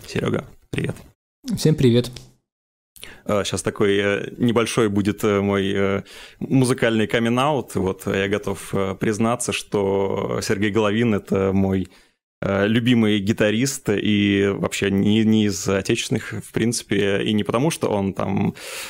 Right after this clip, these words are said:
Speaker 1: э, с какой-то огромной скоростью играет шредерские пассажи, а, э, потому что этот человек, э, действительно, э, занимается музыкой. Он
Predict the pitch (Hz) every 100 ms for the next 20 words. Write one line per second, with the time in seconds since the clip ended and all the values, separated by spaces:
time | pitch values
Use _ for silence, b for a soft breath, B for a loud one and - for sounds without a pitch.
0 | B - 104 104 104 107 110 113 110 -
1 | - 117 117 107 104 104 104 - 107 104
2 | 107 101 107 101 101 104 - 101 95 -
3 | 101 104 - 139 151 104 - 101 101 101
4 | 98 98 - 107 107 104 98 - 101 98
5 | 123 135 101 98 95 - 120 120 113 113
6 | B B B B B - 101 95 95 -
7 | - 107 101 107 110 - 104 117 101 90
8 | 101 - 101 98 -